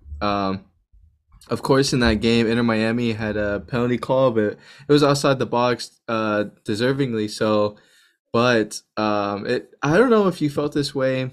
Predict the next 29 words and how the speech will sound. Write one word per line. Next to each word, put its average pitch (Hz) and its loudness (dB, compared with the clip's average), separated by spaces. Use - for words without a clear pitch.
throughout 113 0
the 110 -4
matches, 110 -2
but 107 2
I 117 0
felt 151 -2
like 143 0
the 127 2
referees 113 -2
were, 101 -2
weren't 120 4
good 120 2
at 110 0
all, 104 -2
especially 123 -6
with 107 -4
var. 101 -4
var 123 0
took 139 -6
way 107 -4
too 131 -4
long. 101 -2
And 113 -2
of 107 -4
course, 151 2
var 135 0
<laughs> - -20
had, 143 2
like, 123 -2